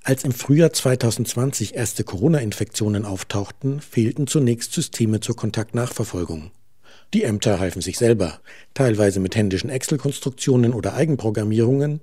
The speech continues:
teilweise bauten Softwaredienstleister einfach Module an das bestehende Behördensystem an.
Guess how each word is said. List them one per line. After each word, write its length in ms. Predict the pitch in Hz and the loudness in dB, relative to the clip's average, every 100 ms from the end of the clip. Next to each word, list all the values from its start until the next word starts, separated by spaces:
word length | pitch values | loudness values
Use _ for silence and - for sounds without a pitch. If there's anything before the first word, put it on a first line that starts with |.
| - | -4
teilweise 460 | 175 160 151 139 | -2 2 2 2
bauten 320 | 120 120 - | 0 0 0
Softwaredienstleister 1000 | 117 104 - 110 113 107 - 104 - 123 120 | -4 -4 -4 -4 -2 -4 -4 -6 -4 -6 -6
einfach 300 | 117 139 110 | -6 -6 -4
Module 520 | 139 110 107 101 101 | -4 -2 -2 -2 -2
an 100 | 104 | -4
das 160 | 117 | -6
bestehende 500 | - 127 - 117 127 110 | -4 -6 0 2 4 4
Behördensystem 760 | 101 98 98 98 87 - 92 | 2 -4 -4 -6 -6 -6 -6
an. 280 | - 85 78 | -6 -10 -12